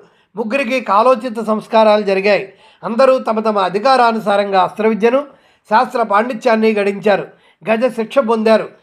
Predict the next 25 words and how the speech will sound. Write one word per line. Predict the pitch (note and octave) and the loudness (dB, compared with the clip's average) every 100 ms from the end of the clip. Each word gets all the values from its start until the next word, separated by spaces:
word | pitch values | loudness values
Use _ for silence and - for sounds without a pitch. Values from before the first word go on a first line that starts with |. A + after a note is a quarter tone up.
| _ _ | _ _
నీతి | G3+ B3 B3+ | -10 -8 -6
శాస్త్ర | A3+ B3 B3 A3 | 0 0 2 0
అధ్యయనం | G3 A3 A#3+ A#3+ A3 | 0 0 0 0 0
చేశారు. | G#3+ A3 G#3 C#3 - _ _ _ _ _ _ _ _ - - - _ _ _ _ _ _ _ _ _ - | 0 2 0 -2 -14 _ _ _ _ _ _ _ _ -20 -20 -20 _ _ _ _ _ _ _ _ _ -16
ఇతిహాస | G3 C4+ C#4 A#3 | -2 2 2 0
పురాణాలు, | A#3 A3 B3 B3 A3+ A3+ A#3+ - _ - | -2 0 2 2 2 2 -2 -8 _ -12
ఇంకా | G3 A#3+ | -2 0
అనేక | A3+ A3 G3+ | 2 0 0
రకమైన | F#3+ A3 C4+ B3+ | -2 2 2 4
ఇతర | A3+ B3 | 2 0
విద్యల్లోనూ | A#3+ G#3+ A#3 A3+ G#3+ G#3 | 0 0 2 4 2 2
వారు | G3 F#3 | 2 0
నిధులు. | F3 F3+ A#3 G#3+ C3 - _ _ - | -2 -2 2 2 0 -14 _ _ -16
అన్ని | G3 C4+ C#4+ | -10 -6 -4
విషయాల్లోనూ | B3+ A3 A#3 A3+ G#3+ G#3+ | -4 0 0 2 0 0
వారికి | G3+ G3 G3 | 0 0 -2
ఖచ్చితమైన | F3+ E3+ - A3 G#3+ | -10 -8 -4 -2 0
అభిప్రాయాలు | F#3+ G#3 G#3 G3+ G3 F#3 | -2 -2 0 2 2 0
ఉన్నాయి. | F#3 F#3 C3+ _ _ _ _ | -4 -4 -6 _ _ _ _
పాండురాజు | F#3+ A3+ C4+ C4 A#3+ G#3 | 0 2 4 4 2 0
గొప్ప | G#3 - A#3+ | -2 0 0
విలుకాడు, | A3 G3 G3+ F#3+ B2+ _ _ _ | 2 0 0 0 -4 _ _ _
ధృతరాష్ట్రుడు | F3+ A3 C4 C4+ C4 B3+ A3 | -8 -2 2 4 2 0 0
గొప్ప | G#3 G#3 G#3 | 0 0 2
బలవంతుడు, | F3+ G#3 A#3+ G#3+ F3+ C3 | 4 4 2 0 -4 -6